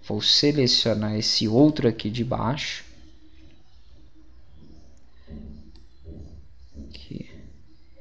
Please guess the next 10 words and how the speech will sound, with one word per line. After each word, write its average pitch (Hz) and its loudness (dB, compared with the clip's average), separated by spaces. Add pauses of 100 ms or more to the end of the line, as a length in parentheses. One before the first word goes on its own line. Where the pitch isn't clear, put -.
(280)
Que - -10
vai 110 -2
tá 110 -2
também 117 0
escuro. 156 0 (4000)
E 113 2
um 160 2
anterior 104 4
a 101 0
ele. 117 6